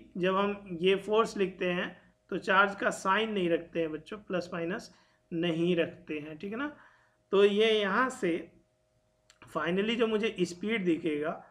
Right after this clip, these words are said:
वो दिखेगा, अ, जो स्पीड का कैलकुलेशन है वो ई स्क्वायर और ये फ़ोर पाई epsilon नॉट आर एम under root, this is the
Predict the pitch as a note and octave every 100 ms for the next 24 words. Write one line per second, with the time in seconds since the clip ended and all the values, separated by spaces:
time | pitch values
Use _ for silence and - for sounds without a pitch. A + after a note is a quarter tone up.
0 | _ _ - F3 F3+ F#3 F#3 F#3+ F#3+ F#3
1 | - - _ _ _ _ _ - E3 D#3+
2 | D#3 D#3 E3+ F3 - G3+ G3 G3+ F#3 F#3
3 | E3 E3 D#3+ E3+ E3 E3+ F3+ F#3+ - G3
4 | A#3 F#3 - E3+ E3 - - _ _ _
5 | _ - E3 E3+ E3+ F3 - D#3+ F3+ F3+
6 | F3+ - - F3+ G#3 A3+ A3+ - F#3 F#3+
7 | A3 G3+ F3+ - F#3 E3+ F3 G3 F#3+ G3+
8 | D#3+ E3+ - _ _ _ _ _ - F3
9 | G3 G#3+ - - F3+ F3+ G3+ - - F3+
10 | F3+ F#3 G3+ F3+ D#3+ E3+ - - _ _
11 | - D#3 G#3 G#3+ B3+ G#3+ F3+